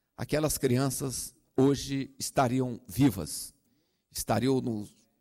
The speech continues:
seio do seu lar, estariam com seus familiares. Portanto, fica essa reflexão. Que tipo de sociedade que nós queremos? Para onde estamos indo?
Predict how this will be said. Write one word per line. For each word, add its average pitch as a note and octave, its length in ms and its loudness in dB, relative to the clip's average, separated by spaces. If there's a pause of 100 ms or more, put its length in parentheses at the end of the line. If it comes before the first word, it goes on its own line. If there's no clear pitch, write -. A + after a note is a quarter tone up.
(380)
seio G3 400 6
do C#3+ 100 2
seu C#3+ 180 2
lar, A#2+ 360 2 (520)
estariam B2+ 560 2 (280)
com B2 120 0
seus C#3 240 0
familiares. A#2 720 -2 (760)
Portanto, B2 380 -4
fica B2 560 -2 (120)
essa A#2 320 -2
reflexão. C3 800 -4 (360)
Que - 80 -20
tipo D4 300 2
de G3+ 100 -4
sociedade D#3 560 2
que D#3 100 -4
nós C#3 180 0
queremos? F3+ 580 -2 (340)
Para F#3+ 160 8
onde C#4 180 6
estamos C4+ 360 2
indo? E3 320 2